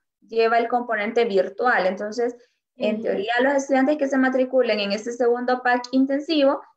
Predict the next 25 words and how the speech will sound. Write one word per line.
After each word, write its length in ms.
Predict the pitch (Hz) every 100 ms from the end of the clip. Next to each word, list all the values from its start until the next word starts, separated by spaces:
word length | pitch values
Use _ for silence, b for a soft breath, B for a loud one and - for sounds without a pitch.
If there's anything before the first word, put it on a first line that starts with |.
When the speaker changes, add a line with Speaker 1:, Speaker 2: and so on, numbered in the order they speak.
| _ _ _
Speaker 1:
eh, 420 | - 214 202 196 196
ya 640 | - 202 208 214 214 214 - _
tienen 400 | 208 208 220 226
por 220 | 240 240
enterado 680 | 247 262 277 285 254 247 269
que 160 | 262
deben 240 | 220 214 214
de 140 | 208
contar 420 | 202 214 190 185
con 140 | 220 202
esas 240 | - 208
herramientas. 540 | 190 180 247 285 269 415
Pero 180 | - 247
igual, 380 | 254 247 247 294 - _ _ _ - _
creo 160 | 240 247
que 60 |
la 100 | 254
recomendación 880 | 247 254 254 254 262 269 277 277 311
es 200 | 294 - -
que 520 | 233 233 262 349 - _ 208 196 _
se 220 | _ 202
haga 240 | 190 185
esta 200 | 185 185
indagación 760 | 185 185 190 214 - 330 302 349
porque 560 | 269 254 247 180 175